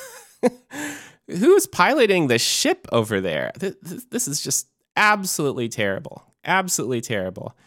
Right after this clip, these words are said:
So, uh, so I unsubscribed from Collider. Tons of people on Twitter were talking about how they're unsubscribing from Collider, uh, unsubscribing from their YouTube channel. Uh, and I actually have a link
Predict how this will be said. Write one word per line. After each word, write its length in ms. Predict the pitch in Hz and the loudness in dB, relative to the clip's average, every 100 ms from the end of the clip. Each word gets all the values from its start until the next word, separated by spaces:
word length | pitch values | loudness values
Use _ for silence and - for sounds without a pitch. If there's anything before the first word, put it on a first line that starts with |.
| _ _ _ _ _ - | _ _ _ _ _ -8
So, 580 | - - 110 98 95 | -6 -2 2 2 2
uh, 500 | 95 - 101 92 90 | -2 -2 0 2 0
so 260 | - - 151 | -2 0 0
I 460 | - 185 202 202 196 | 4 4 4 2 0
unsubscribed 600 | 165 165 160 - 131 127 | -2 -2 -6 -2 -2 -2
from 120 | 123 | -10
Collider. 640 | - 110 101 101 98 98 - | -4 0 0 2 0 -2 -8
Tons 400 | - 196 214 220 | -6 -2 0 0
of 240 | 180 170 - | -4 -8 -10
people 260 | 143 - | -8 -2
on 120 | 131 | -4
Twitter 260 | 127 123 117 | -2 -2 -2
were 100 | 110 | -2
talking 320 | - 107 - | -4 -6 -6
about 120 | 95 | -6
how 80 | 104 | -4
they're 100 | 104 | -6
unsubscribing 760 | - 143 - 135 - 131 127 127 | -4 -4 -4 -6 0 0 0 -2
from 160 | - 120 | -6 -10
Collider, 600 | - 107 101 98 95 117 | -2 0 0 -2 -4 -6
uh, 160 | 98 90 131 | -10 -8 -8
unsubscribing 680 | 143 135 - 131 120 117 117 | -8 -8 -6 -2 -2 -2 -4
from 160 | 104 | -6
their 100 | 104 | -6
YouTube 320 | 98 98 98 | -6 -8 -10
channel. 400 | - 95 95 92 - - - _ | -8 -6 -4 -8 -10 -20 -20 _
Uh, 120 | 107 104 | -4 0
and 80 | 147 | 0
I 100 | 180 | 0
actually 280 | - 170 | -2 -2
have 200 | 156 151 | 0 0
a 60 | 139 | 0
link 400 | 120 110 98 - | -2 -4 -4 -12